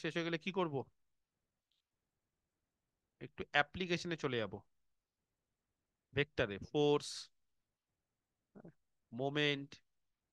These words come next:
এই সমস্ত। আর তারপরে আমাদের আরেকটা চ্যাপ্টার আছে, সেটা হচ্ছে আমাদের ডিফারেনশিয়েশন নিয়ে। ডিফারেনশিয়েশনের ক্ষেত্রে ডিরেকশনাল ডেরিভেটিভ, ডাইভারজেন্স, কার্ল, এই সমস্ত জিনিসপত্র। ব্যাস,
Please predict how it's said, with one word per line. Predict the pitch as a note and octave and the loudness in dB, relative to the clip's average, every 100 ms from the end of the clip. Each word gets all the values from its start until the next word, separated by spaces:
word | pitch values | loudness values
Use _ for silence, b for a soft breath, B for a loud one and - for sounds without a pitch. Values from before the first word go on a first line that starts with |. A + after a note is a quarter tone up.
| - | -10
এই | C#3 B2+ | -6 -4
সমস্ত। | G#2 - - - _ _ _ _ _ _ _ _ _ _ - | -6 -10 -18 -20 _ _ _ _ _ _ _ _ _ _ -4
আর | A#2 - | -4 0
তারপরে | C3 D3 E3+ F#3 | 0 2 2 4
আমাদের | D#3 D#3 C#3+ | 4 4 4
আরেকটা | C#3 - F3+ | 2 -2 -4
চ্যাপ্টার | E3 - C3 | -4 -2 -2
আছে, | A#2+ G3 | -2 -6
সেটা | D3 C3+ | -4 -4
হচ্ছে | D3 | -4
আমাদের | F#3+ F#3+ C#3+ | -4 -4 -4
ডিফারেনশিয়েশন | - D#3+ D3 C3 A2 G2 F2+ | 0 0 0 -4 -4 -8 -10
নিয়ে। | F#2 - _ - | -14 -16 _ -12
ডিফারেনশিয়েশনের | A#2+ D3 C3+ - C3+ C3+ C3 C3 | -6 -4 -4 -6 -6 -6 -6 -6
ক্ষেত্রে | C3+ - G3 B3 B B B _ _ _ _ | -10 -4 -6 -6 B B B _ _ _ _
ডিরেকশনাল | G#2 B2+ C#3+ - C#3 B2+ A#2 | -4 0 0 0 -4 -2 0
ডেরিভেটিভ, | A#2+ A#2+ B2 B2 A#2+ _ _ _ _ _ _ _ _ _ | 0 0 -2 -4 -6 _ _ _ _ _ _ _ _ _
ডাইভারজেন্স, | G#2 G#2+ A#2 B2+ A2 A#2+ A#2 - A#2 | -2 0 2 0 0 -6 -6 -4 0
কার্ল, | A2 A#2 - | 0 0 -6
এই | D3+ | -6
সমস্ত | B2+ A#2 F#3 | -8 -8 -10
জিনিসপত্র। | C3+ - - - | -12 -18 -20 -12
ব্যাস, | C#3+ | -12